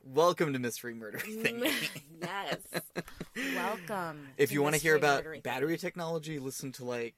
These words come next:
Speaker 1: This Week in Tech, or I don't know that many technology podcasts, but <laughs> I'm sure there's a shit ton out there, like <laughs> everything.
Speaker 2: Yes.
Speaker 1: Oh, I was gonna tell, oh, I'm Mario, by the way.
Speaker 2: Oh, who are you?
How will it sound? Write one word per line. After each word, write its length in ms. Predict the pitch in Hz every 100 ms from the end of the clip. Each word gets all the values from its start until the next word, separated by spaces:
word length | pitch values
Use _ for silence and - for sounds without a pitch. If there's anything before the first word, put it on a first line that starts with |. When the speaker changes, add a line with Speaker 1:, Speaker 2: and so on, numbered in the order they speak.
| - -
Speaker 1:
This 240 | 120 120
Week 200 | 123 123
in 80 | 117
Tech, 400 | - 143 131 127 _ _ _ _
or 760 | 117 123 120 120 120 117 117 - _ _ _ _
I 80 | 131
don't 160 | 120 117
know 120 | 117
that 180 | 117 -
many 160 | 117
technology 480 | 120 123 - - 123
podcasts, 600 | 131 131 - - - -
but 220 | - - -
<laughs> 40 |
I'm 200 | - 165
sure 240 | - -
there's 240 | 156 151 143
a 80 | 135
shit 360 | - - -
ton 180 | - 127
out 160 | - -
there, 220 | 123 120 160 139
like 540 | 131 135 123 - 151
<laughs> 40 | -
everything. 720 | 123 120 - 135 - - - -
Speaker 2:
Yes. 640 | 214 185 208 254 233 175 220 240 233 226 170
Speaker 1:
Oh, 120 | 170 165
I 60 |
was 120 | 160
gonna 160 | - 175
tell, 180 | 160 160
oh, 140 | 127 127
I'm 160 | 117
Mario, 280 | 135 127 120
by 140 | 117 120
the 80 |
way. 240 | 120 113 120 127 131
Speaker 2:
Oh, 140 | 262 208
who 120 | 233
are 40 | 277
you? 280 | 330 415